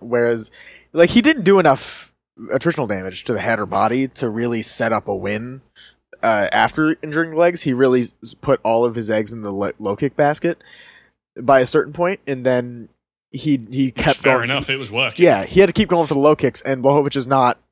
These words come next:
Speaker 1: like Jose Aldo. He's not gonna be able to defend a takedown if someone, if someone tries to take him down while he's low kicking or something. So he, he really just got scared into not being able to low kick anymore, uh, by the time the fourth round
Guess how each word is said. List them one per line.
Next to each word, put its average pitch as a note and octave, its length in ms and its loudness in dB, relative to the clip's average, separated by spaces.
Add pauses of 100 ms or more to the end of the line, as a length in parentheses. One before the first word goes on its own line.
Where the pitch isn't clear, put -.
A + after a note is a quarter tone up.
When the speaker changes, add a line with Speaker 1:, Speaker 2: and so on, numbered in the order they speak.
(380)
Speaker 1:
like A2+ 220 -2 (320)
Jose A#2+ 200 0
Aldo. A2+ 260 0
He's G#2+ 120 -8
not A#2+ 140 -4
gonna B2 80 -6
be A2+ 80 -2
able G#2 120 -4
to G2+ 100 -10
defend G#2+ 680 -8 (100)
a A#2 100 -6
takedown G2 460 -4
if F#2+ 80 -12
someone, A2+ 300 -6 (200)
if C#3 360 -2
someone A#2+ 220 0
tries A#2+ 240 -2
to G#2+ 40 -18
take A#2+ 160 0
him G#2 80 -8
down A2 220 0
while G#2 80 -4
he's G2 140 -6
low A#2+ 100 0
kicking G2+ 340 -10
or G2+ 60 -12
something. G2+ 340 -12
So G2+ 260 -4 (340)
he, C3+ 240 2
he B2+ 80 0
really C#3 200 4
just A2+ 160 -4
got A2+ 220 -2
scared A#2 340 -2
into A2 240 -6
not G#2 260 -4
being A2 140 -6
able G#2+ 120 -8
to G2+ 60 -10
low G#2+ 160 -2
kick - 180 -10
anymore, G2 500 -8 (720)
uh, G2 200 -4
by F#2+ 220 -2
the G2 100 -6
time A2 220 -4
the F#2+ 80 -12
fourth A2+ 260 -4
round A#2 340 -4